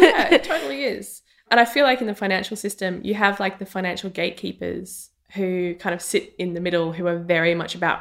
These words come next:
rules, doing it right. You know, everything has to be accountable. And then the richer people get, the fuzzier that stuff gets and the more outlandish, weird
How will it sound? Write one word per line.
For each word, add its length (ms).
rules, 540
doing 240
it 180
right. 580
You 120
know, 160
everything 380
has 180
to 100
be 140
accountable. 920
And 140
then 380
the 120
richer 400
people 440
get, 420
the 80
fuzzier 640
that 180
stuff 300
gets 280
and 160
the 40
more 240
outlandish, 720
weird 520